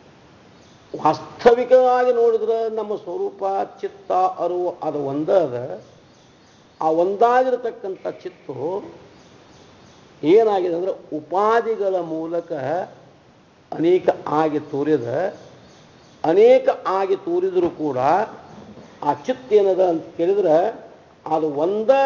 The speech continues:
ಚಿತ್ತ ಅದ ಅಂತ ನೀ ಏನ್ ಮಾಡಬೇಕು ಅಂದ್ರೆ ಹಿಂಗೆ ತಿಳ್ಕೊಳ್ಬೇಕು ಅಂತ ಈ ಸೂತ್ರದಲ್ಲಿ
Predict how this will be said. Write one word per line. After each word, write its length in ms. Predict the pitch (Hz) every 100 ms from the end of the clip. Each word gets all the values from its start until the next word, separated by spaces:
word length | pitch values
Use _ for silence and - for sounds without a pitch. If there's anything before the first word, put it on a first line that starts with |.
| 262 - - -
ಚಿತ್ತ 300 | 214 - 202
ಅದ 340 | - 170 175
ಅಂತ 400 | 180 165 196 - 170 170 175 175 - - - 143
ನೀ 120 | 160
ಏನ್ 280 | 165 196 180
ಮಾಡಬೇಕು 560 | 170 156 151 156 151
ಅಂದ್ರೆ 280 | 151 170 151 151 165 - - - - -
ಹಿಂಗೆ 200 | 196 196
ತಿಳ್ಕೊಳ್ಬೇಕು 1000 | - 165 156 160 156 143 135 - 135 135
ಅಂತ 260 | 175 - 147 147 147 - - - - 139
ಈ 100 | 135
ಸೂತ್ರದಲ್ಲಿ 840 | - 208 - 170 147 165 190